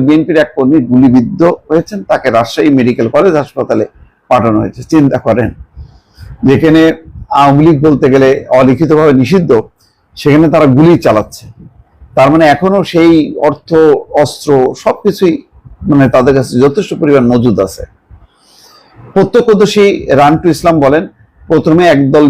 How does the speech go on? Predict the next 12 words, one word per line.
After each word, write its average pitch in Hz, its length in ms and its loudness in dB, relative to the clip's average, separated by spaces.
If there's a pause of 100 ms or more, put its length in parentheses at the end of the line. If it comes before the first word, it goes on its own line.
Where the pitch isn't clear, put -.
যুবক 139 260 2 (220)
রামকৃষ্ণপুর 135 680 -2 (120)
গ্রামে 135 280 2 (160)
ঈদগাহ 135 260 0
মাঠে 139 300 0
জয় 131 160 2
বাংলা 127 240 -2
স্লোগান 135 380 -4
দেন। 160 160 -4 (800)
পরে 175 220 4
তারা 180 260 2 (300)
লালপুর 143 460 2